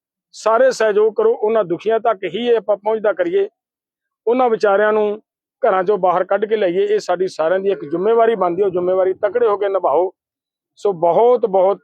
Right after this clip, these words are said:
ਧੰਨਵਾਦ ਸੰਗਤਾਂ ਦਾ, ਜਿੰਨਾ ਕੁ ਤੁਸੀਂ ਸਹਿਯੋਗ ਸਾਨੂੰ ਪਹੁੰਚਾ-, ਪਹੁੰਚਾਇਆ ਭਰਾਵੋ। ਤੁਹਾਡਾ ਸਹਿਯੋਗ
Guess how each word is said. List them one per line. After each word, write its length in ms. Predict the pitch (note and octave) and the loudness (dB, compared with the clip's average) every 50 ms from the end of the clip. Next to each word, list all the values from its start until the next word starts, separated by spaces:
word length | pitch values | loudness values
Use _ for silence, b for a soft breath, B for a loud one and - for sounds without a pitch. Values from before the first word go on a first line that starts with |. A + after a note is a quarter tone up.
| _ - | _ -4
ਧੰਨਵਾਦ 580 | - F#3+ D#3+ D#3 E3 F3 F#3 F#3+ F#3 F#3+ F#3+ G3+ _ _ _ _ _ _ | -2 0 0 2 2 2 2 2 2 0 -2 -2 _ _ _ _ _ _
ਸੰਗਤਾਂ 520 | - - - G3 G3+ G3+ - A3 G#3+ A3 | -14 -6 -4 -2 -2 0 0 0 2 2
ਦਾ, 140 | A3 A3+ A3 | 2 2 2
ਜਿੰਨਾ 300 | F#3+ F3+ F#3+ G3+ G#3+ A3 | 2 0 0 0 0 0
ਕੁ 60 | G#3 | 0
ਤੁਸੀਂ 240 | G3+ G3+ F#3 G3+ G#3 | -2 -4 -4 -4 -4
ਸਹਿਯੋਗ 420 | - - F#3 F3+ E3+ F3+ F#3 F#3+ | -2 -2 -2 0 0 0 -2 -2
ਸਾਨੂੰ 320 | F#3 - F3+ F#3 G3 F#3+ F#3 | -2 -2 -2 -2 -2 -4 -6
ਪਹੁੰਚਾ-, 300 | - D#3+ - F3 E3+ E3 | -8 -6 -4 -4 -4 -4
ਪਹੁੰਚਾਇਆ 440 | - F3+ - - F3 F3 F#3+ G#3 G3+ | -6 -6 -2 0 0 2 2 0 0
ਭਰਾਵੋ। 400 | G#3 G#3 F#3 D#3 D#3+ F#3 G3 F#3 _ _ _ _ _ _ _ _ _ _ _ _ - | 2 0 0 2 2 0 -2 -4 _ _ _ _ _ _ _ _ _ _ _ _ -2
ਤੁਹਾਡਾ 320 | - - - E3 A3+ A#3 A3 | 0 0 2 4 2 2 2
ਸਹਿਯੋਗ 400 | - G3 G3 F#3 F#3+ G3 G3 | 2 0 0 0 0 0 0